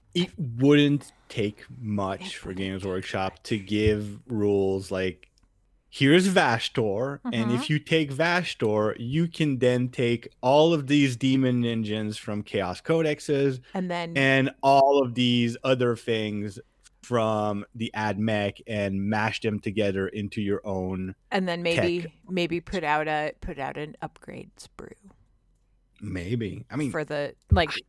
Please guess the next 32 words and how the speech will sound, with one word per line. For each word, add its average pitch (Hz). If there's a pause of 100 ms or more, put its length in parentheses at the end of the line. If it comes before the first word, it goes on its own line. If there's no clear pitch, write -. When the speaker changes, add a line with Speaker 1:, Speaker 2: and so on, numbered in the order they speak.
(120)
Speaker 2:
I 233
mean, 214
you 233
don't 220
need 214
it. 151
Speaker 1:
Ye- 135
Speaker 2:
Like, 196
you 240
can 208
definitely 165
do 156
it 123
without, 165
but - (520)
I, 208 (100)
I 196
could 202
see 254
a 196 (180)
demonic 165
upgrade 156 (180)
sprue 147
for, 143 (100)
say, 135
the 135
Skitarii 123
kit. - (640)
That'd -
Speaker 1:
Yes. -
Speaker 2:
be 175
easy. 135